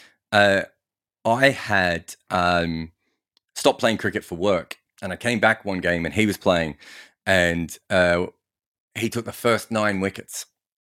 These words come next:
in this, in this game, in this innings. And so he was on for ten, and I was feeling it slip, and that's my best position. He got a simple edge. I've probably taken off him alone fifteen or twenty catches in my life <laughs> 'cause I played so much cricket with him in the end. But I hadn't played in a while.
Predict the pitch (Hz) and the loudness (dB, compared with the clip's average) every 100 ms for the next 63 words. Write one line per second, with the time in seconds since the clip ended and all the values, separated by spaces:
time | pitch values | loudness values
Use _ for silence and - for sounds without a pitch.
0 | _ _ - 98 87 85 - - - 85 | _ _ -10 -6 -4 -6 -8 -14 -10 -6
1 | 80 - 82 78 73 _ - - _ _ | -6 -4 -2 -2 -6 _ -20 -20 _ _
2 | - 104 92 - 98 87 73 - - _ | -8 -4 -2 0 0 -2 -4 -12 -16 _
3 | _ - 92 95 90 101 98 - 82 101 | _ -12 -2 0 2 0 0 -4 -4 -2
4 | 87 78 85 87 - 90 85 82 - 87 | 0 0 0 0 0 -2 -2 -6 -4 -2
5 | 85 - 92 101 - 95 90 92 87 - | -2 0 0 0 -2 0 2 2 0 -4
6 | 82 92 95 90 90 - - _ _ 95 | -4 -4 -2 -4 -6 -16 -20 _ _ -4
7 | 90 85 - 123 101 92 95 - 101 - | -2 0 2 2 4 4 4 0 -8 -4
8 | 131 120 110 113 104 98 98 - 117 - | -4 -4 -4 -4 -2 -2 -4 -2 -2 -2
9 | 120 98 92 101 90 78 76 _ _ _ | -4 0 2 2 0 -6 -14 _ _ _
10 | - - 87 80 - 87 - 87 - 78 | -20 -10 -10 -10 -10 -10 -10 -12 -12 -10
11 | 80 76 82 80 80 - - 90 92 - | -6 -2 0 0 0 -2 -2 0 2 2
12 | 87 - 87 - 87 87 87 85 85 85 | -2 -2 -4 -4 -4 -2 -2 -2 -2 0
13 | 85 85 - - - - _ - 120 104 | 0 -2 -8 -20 -18 -20 _ 4 4 4
14 | 98 120 104 104 104 101 98 92 90 87 | 2 2 0 2 2 0 0 4 4 4
15 | 85 82 | 2 -2